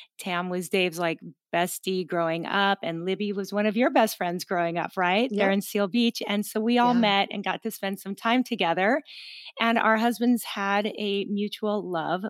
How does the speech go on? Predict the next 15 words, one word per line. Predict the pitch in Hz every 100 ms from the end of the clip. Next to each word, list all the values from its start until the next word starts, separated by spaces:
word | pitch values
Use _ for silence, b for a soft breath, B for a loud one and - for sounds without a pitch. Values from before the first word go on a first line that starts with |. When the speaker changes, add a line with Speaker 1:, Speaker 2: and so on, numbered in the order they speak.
| - -
Speaker 1:
for | 165 156 170 175 _
windsurfing, | 165 156 226 311 - 180 - 170
right? | 180 196 262 370 - -
Speaker 2:
Yes. | 175 185 202 151 - - - - -
Oh, | 214 240
yeah. | 320 - 120
Speaker 1:
Yes. | - - 480 494
So | 523 - 269
why | 247 226 262
don't | 359 320
you | 262
take | 269 254 240
us | 226
all | 220 208
back? | 190 180 180 196